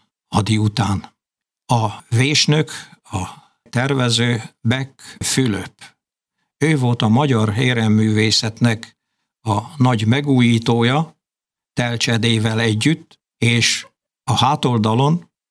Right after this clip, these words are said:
egy hajót látunk, egy vitorlás hajócskát, és egy Ady idézetrészt.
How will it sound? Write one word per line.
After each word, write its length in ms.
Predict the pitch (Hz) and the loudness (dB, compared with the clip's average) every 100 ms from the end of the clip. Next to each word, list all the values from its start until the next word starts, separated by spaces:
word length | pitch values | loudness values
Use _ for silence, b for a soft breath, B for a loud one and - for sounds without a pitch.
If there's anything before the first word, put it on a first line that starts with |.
| _ | _
egy 480 | - 110 101 - - _ - | -2 -2 -2 -6 -8 _ -10
hajót 520 | - 117 123 117 117 | -4 0 0 0 -2
látunk, 640 | - 120 120 131 143 131 - - _ _ _ | 0 0 2 0 0 -2 -10 -20 _ _ _
egy 140 | - 117 | -4 -2
vitorlás 600 | 117 139 117 113 113 - | 0 0 0 0 2 2
hajócskát, 840 | 117 117 113 - - 131 139 - _ _ _ _ _ | 0 0 0 -2 -2 -4 -4 -12 _ _ _ _ _
és 500 | - 117 113 - - - | -2 0 2 0 -4 -6
egy 400 | 127 107 104 - _ _ - | -2 -2 -2 -8 _ _ -4
Ady 340 | 120 117 120 | -2 0 0
idézetrészt. 1160 | 123 117 110 104 104 - 110 104 110 - - - | 0 0 2 0 -2 -2 -4 -2 -2 -2 -6 -20